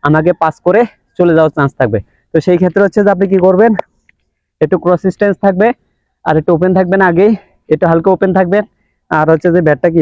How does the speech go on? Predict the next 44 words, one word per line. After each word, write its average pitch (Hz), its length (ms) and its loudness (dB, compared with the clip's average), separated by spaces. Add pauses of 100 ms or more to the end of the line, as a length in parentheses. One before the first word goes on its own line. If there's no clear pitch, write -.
একটু 175 160 0 (500)
নিচে 165 320 0
রাখবেন, 117 240 0 (100)
এই 110 80 -2 (440)
একটু 160 240 0
নিচে 170 220 0
রাখবেন, 185 240 0 (180)
এই, 117 80 0 (400)
এই 160 140 2
তিনটা 185 240 2 (140)
জিনিস 196 240 0
রাখবেন। 196 240 0 (100)
আর 165 80 0 (480)
চতুর্থ 175 240 -2 (100)
নাম্বার 208 200 2
হচ্ছে 196 200 2
আপনি 196 180 0
হেড 180 180 0
পজিশনটা 190 420 2
হচ্ছে 185 200 -2
যে 185 60 2 (100)
সোজা 175 200 2
রাখবেন, 127 280 0 (100)
তাহলে 165 280 2
কি 185 100 -2
হলো, 202 180 2
আপনি 175 140 -2 (560)
বলটাকে 160 440 0
খুব 185 140 -2
ভালোভাবে 175 360 2
দেখে 185 160 0 (400)
হিট 151 200 0
করতে 160 220 0
পারবেন। 120 280 0
এই 101 60 0 (360)
আমরা 156 240 2
আস্তে 180 160 -2
আস্তে 196 220 2 (100)
নেটে 170 200 2 (440)
পাওয়ার 170 240 2
হিটিং 196 240 0
কিছু 190 220 -2
শর্টস 180 240 0
খেলবো। 196 200 2